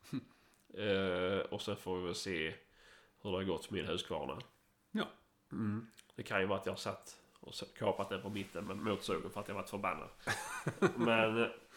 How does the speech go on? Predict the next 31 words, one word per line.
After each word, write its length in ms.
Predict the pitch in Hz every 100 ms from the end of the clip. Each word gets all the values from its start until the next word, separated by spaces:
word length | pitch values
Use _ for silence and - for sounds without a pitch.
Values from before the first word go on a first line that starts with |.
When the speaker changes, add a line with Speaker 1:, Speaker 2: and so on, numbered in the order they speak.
| -
Speaker 2:
Mm, 280 | 123 175 247 - - -
nej. 280 | 120 247 285
Speaker 1:
Ja. 240 | 208 156 - - -
Speaker 2:
Ja, 100 | 180
men 140 | 262
vi 80 | 165
får 120 | -
väl 120 | 175
se. 280 | 185 175 131 -
Men, 440 | 214 196 214 220 220
eh, 220 | 220 220 - -
tack 200 | - 208 -
så 80 |
mycket, 240 | 156 226 -
Fredrik, 260 | 127 123
för 60 | 151
att 80 | 151
du 60 |
Speaker 1:
Ja, 60 | 165
Speaker 2:
ville 120 | 139
Speaker 1:
tack 140 | 185 180
Speaker 2:
vara 120 | 120
med. 80 | 113
Speaker 1:
själv. 100 | 139 -
Tack 160 | - 190
själv. 180 | - 131
Det 220 | 127 127
var 80 | 123 123 123
Speaker 2:
Eh, 180 | 127 -
Speaker 1:
riktigt 320 | 170 165 160
kul. 140 | -